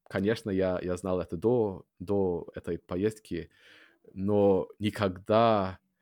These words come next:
эта идея не бросилась в глаза так сильно и так, э, эмоционально, чем вот во время этой поездки.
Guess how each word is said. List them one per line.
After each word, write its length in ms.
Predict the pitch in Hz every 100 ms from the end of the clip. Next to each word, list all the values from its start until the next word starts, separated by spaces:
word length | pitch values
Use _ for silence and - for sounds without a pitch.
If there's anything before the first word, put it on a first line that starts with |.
| _ _ _ _ _
эта 340 | 107 - 98 90
идея 520 | 110 110 107 92 78
не 180 | 82 95
бросилась 500 | 101 98 - 92 -
в 60 |
глаза 380 | 101 98 113 104
так 240 | 98 95 -
сильно 400 | 123 120 107 95
и 120 | 90
так, 460 | - 98 - - -
э, 380 | 92 90 90 92 _ _ _
эмоционально, 680 | 107 101 113 104 131 107 95 - - -
чем 400 | 104 95 90 - -
вот 160 | 90 95
во 80 |
время 220 | 92 90 87
этой 200 | - -
поездки. 640 | 85 80 82 - -